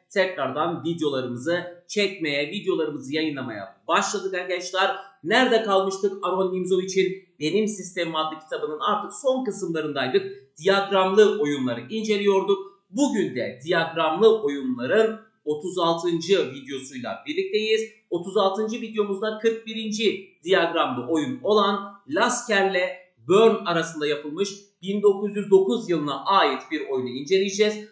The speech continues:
Uzun bir oyun, öğretici bir oyun. Özellikle beyazlarda Lasker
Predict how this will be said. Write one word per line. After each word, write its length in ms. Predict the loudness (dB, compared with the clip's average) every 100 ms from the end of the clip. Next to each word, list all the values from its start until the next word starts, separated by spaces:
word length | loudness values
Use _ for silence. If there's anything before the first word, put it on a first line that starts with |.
| _ -8
Uzun 380 | -4 -2 0
bir 120 | 2 4
oyun, 600 | 4 6 4 2 -10 _
öğretici 600 | 4 4 2 0 -4 -4
bir 100 | -4
oyun. 380 | 2 4 4 4 -4 -20
Özellikle 480 | -14 -2 -2 0 2
beyazlarda 680 | 2 2 0 0 0 -2 0
Lasker 600 | -2 -2 -2 -2 0 -2